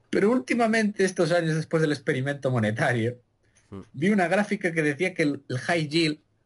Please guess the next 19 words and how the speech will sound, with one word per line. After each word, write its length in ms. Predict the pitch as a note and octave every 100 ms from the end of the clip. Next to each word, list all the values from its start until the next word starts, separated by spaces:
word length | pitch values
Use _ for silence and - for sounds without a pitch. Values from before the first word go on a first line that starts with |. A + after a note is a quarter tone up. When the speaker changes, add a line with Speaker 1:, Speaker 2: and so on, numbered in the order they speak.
| -
Speaker 1:
las 140 | A2
empresas 440 | B2+ B2+ D#3+ D#3+ D3
de 60 |
bonos 320 | C#3 E3+ F3 A#2+
basura, 500 | G2+ - F3 G#2+ G#2+ - _ _ _ _ _ -
Speaker 2:
Sí, 220 | A2 F#2+
sí. 180 | F#2+ -
Speaker 1:
ya 160 | D#3+
co-, 220 | E3+ E3 -
ya 100 | F#3+
cotizan 380 | G3 E3+ F3+ F#3
casi 200 | E3+ D3+
el 120 | D3
nivel 240 | C#3+ D#3+ D#3+
de 80 |
los 160 | C#3+ B2
estados. 480 | G#2+ - A#2 F#2+ G2+
O 80 | G#2+
sea, 260 | A2 -